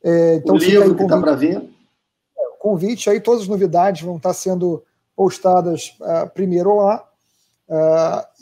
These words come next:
Speaker 1: e aí, dá uma visitazinha lá no site e se inscreve, por favor.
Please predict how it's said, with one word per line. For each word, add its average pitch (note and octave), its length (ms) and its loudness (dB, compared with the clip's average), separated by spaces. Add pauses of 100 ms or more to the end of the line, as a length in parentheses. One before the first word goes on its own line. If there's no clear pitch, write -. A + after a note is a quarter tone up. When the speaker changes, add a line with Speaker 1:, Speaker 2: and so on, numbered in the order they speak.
Speaker 1:
e F#3+ 160 -2
aí, G3+ 400 0 (140)
dá F3+ 180 0
uma G#3 160 0
visitazinha F#3+ 720 -6
lá F#3 100 -4
no F#3+ 80 -6
site G3 480 -4
e G#3+ 300 -8
se G#3+ 120 -12
inscreve, G3 380 0
por - 80 -20
favor. D3 380 -6